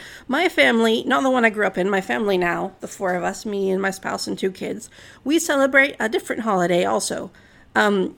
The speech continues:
every Christmas, like I said, we, we get up, we open presents and stuff, but we like to celebrate this winter solstice every year.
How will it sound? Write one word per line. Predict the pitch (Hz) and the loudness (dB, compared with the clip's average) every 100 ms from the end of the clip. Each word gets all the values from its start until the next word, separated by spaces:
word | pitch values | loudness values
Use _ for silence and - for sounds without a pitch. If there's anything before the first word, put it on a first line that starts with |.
| _ - | _ -2
every | 254 302 | 0 0
Christmas, | - 226 208 208 | -2 -2 -2 0
like | 214 202 | -2 -2
I | |
said, | 185 170 | -4 -4
we, | 190 170 - - | -2 -4 -6 -16
we | 202 196 | -10 -4
get | 202 | 2
up, | 196 190 208 | 2 0 0
we | 214 | 0
open | 190 208 | 0 -4
presents | 190 180 190 185 - | -2 0 2 0 -2
and | 180 175 | -2 -2
stuff, | - 180 - - - - | 0 -2 -2 -14 -20 -4
but | 254 240 | 0 2
we | 302 | 2
like | 359 311 294 | 2 0 0
to | 285 | -4
celebrate | - 214 214 233 240 | 0 0 0 0 -4
this | 226 226 - | -4 -6 -2
winter | 233 247 226 | -2 -2 -4
solstice | - 311 - 226 220 - | -2 -2 0 -4 -4 -8
every | 185 190 | -8 -6
year. | 165 - - | -6 -8 -10